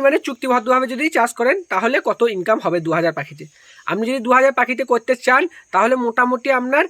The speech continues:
তিরিশ থেকে চল্লিশ হাজার টাকা প্রত্যেক লটে হবে। এবার কোনো লটে ধরুন আরও বেশি হলে পঞ্চাশ ষাট হাজার টাকা হয়ে যেতে পারে। ধরুন ভালো রেজাল্ট হলো এবং রেড বোনাস পেলেন, মানে দাম বেশি থাকলে যেটা এক্সট্রা টাকা দেয় সেটা পেলেন, তখন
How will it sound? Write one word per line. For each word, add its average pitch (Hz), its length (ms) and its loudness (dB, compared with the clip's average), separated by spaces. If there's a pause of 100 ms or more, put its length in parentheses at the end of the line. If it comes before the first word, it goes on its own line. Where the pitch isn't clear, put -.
(220)
তিরিশ 247 220 -6 (100)
থেকে 277 180 2 (260)
চল্লিশ 214 280 -2
হাজার 202 220 0
টাকা 226 140 2 (300)
প্রত্যেক 233 380 -2
লটে 214 200 0 (260)
হবে। 139 200 -4 (440)
এবার 233 220 4
কোনো 269 180 -2
লটে 285 240 4
ধরুন 294 200 2 (340)
আরও 247 180 6
বেশি 233 160 0
হলে 226 200 2
পঞ্চাশ 233 280 2
ষাট 247 180 2
হাজার 247 180 0
টাকা 277 180 4
হয়ে 220 140 0
যেতে 160 180 -2
পারে। 139 140 -4 (280)
ধরুন 240 180 2 (100)
ভালো 247 160 4 (120)
রেজাল্ট 240 300 0
হলো 247 160 4 (360)
এবং 240 160 4 (180)
রেড 220 200 6
বোনাস 226 280 2
পেলেন, 226 220 2 (260)
মানে 208 120 2 (100)
দাম 226 120 6 (100)
বেশি 240 180 -2
থাকলে 254 240 2
যেটা 240 120 2
এক্সট্রা 233 340 2
টাকা 220 180 2
দেয় 277 120 2 (100)
সেটা 190 240 -2
পেলেন, 214 200 2 (440)
তখন 285 220 4